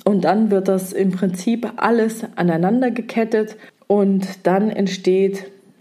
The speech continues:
ein hochwertiges Produkt. Das heißt, das Ziel vom Taylor war, dass es nicht mehr auf das individuelle Können des Arbeiters ankommt,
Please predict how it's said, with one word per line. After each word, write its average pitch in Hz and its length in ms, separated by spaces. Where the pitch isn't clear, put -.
ein 196 240
hochwertiges 180 760
Produkt. - 540
Das 190 180
heißt, 214 320
das 185 180
Ziel 247 460
vom 170 240
Taylor 190 540
war, 165 320
dass 165 200
es 185 220
nicht 226 380
mehr 220 160
auf 190 120
das 190 200
individuelle 175 760
Können 202 460
des 139 240
Arbeiters 180 640
ankommt, 254 680